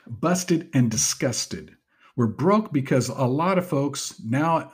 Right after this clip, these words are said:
October thirty-first, from all my reading, Wall Street Journal, et cetera, et cetera, et cetera, basically we,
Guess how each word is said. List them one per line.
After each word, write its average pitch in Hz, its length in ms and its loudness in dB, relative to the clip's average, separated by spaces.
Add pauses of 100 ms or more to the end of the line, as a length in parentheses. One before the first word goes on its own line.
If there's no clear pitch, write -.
October 147 340 2
thirty-first, 151 580 4
from 113 320 4
all 131 180 4
my 131 160 4
reading, 135 400 4
Wall 120 160 2
Street 113 200 -2
Journal, 135 220 2
et 110 80 -4
cetera, 95 180 -6
et 92 60 -10
cetera, 160 180 0
et - 40 -6
cetera, 220 360 0 (960)
basically 151 480 2
we, 135 400 6